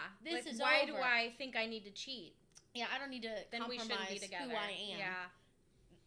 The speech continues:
Speaker 1: you know, to stay in a relationship.
Speaker 2: Exactly. The last one is good practical skills.
Speaker 1: Um, okay, when
Speaker 2: Uh,
Speaker 1: I read
Speaker 2: I
Speaker 1: that
Speaker 2: don't
Speaker 1: about Matt,
Speaker 2: know.
Speaker 1: I was like, "What the fuck? Like, you know how to use a shovel? What are they talking about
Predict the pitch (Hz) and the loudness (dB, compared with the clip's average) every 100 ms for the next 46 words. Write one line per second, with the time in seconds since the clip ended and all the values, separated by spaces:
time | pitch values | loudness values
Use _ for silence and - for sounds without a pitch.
0 | _ - 277 254 233 214 208 240 - 233 | _ -16 -4 -2 -2 -2 -6 -12 -8 -8
1 | 214 202 165 165 220 220 170 165 - 202 | -6 -6 -8 -8 -10 -8 -8 -8 -10 -14
2 | - _ _ _ - - 247 254 294 339 | -16 _ _ _ -18 -14 -8 0 2 0
3 | 311 285 254 226 233 220 220 202 - 214 | -2 -6 -6 -4 -6 -6 -6 -6 -6 -10
4 | 240 233 247 247 247 247 - - - - | -10 -10 -6 -4 -4 -8 -12 -20 -20 -20
5 | - - 320 - 226 226 226 220 220 302 | -18 -6 -2 0 0 0 2 2 2 0
6 | 370 320 339 339 330 302 - 269 302 277 | 0 4 4 4 2 2 2 2 2 -2
7 | 294 294 - 370 415 - 359 359 330 320 | -6 -10 -6 -6 -6 -6 -6 -4 -2 -2
8 | 320 302 311 330 320 294 262 220 - 233 | -4 -10 -8 -6 -6 -6 -8 -10 -6 -4
9 | 254 381 403 359 453 415 262 - 269 415 | -2 -4 -4 -4 -4 -4 -8 -6 -4 -4
10 | 453 339 247 196 175 185 | -6 -8 -6 -6 -6 -10